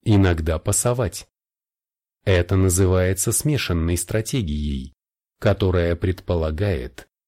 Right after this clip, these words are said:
что лучшая реакция на неопределённость —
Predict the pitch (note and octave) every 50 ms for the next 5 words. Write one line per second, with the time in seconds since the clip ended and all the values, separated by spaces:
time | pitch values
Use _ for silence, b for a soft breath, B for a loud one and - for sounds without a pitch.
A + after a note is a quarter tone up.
0 | _ _ _ _ - - - - A2 G2+ G#2 B2 B2+ - - - B2+ A#2 A2+ A2
1 | G#2+ G#2+ G#2 G#2 G#2+ A2 - - - - A2 G2+ G2+ G2+ G2+ G2 F#2+ F#2+ F#2 F2+
2 | F2+ F2+ F2+ F2+ - G2 F#2 E2 E2+ E2+ E2 F#2 G2+ A2 G#2+ G#2+ A2 G#2+ - -
3 | - -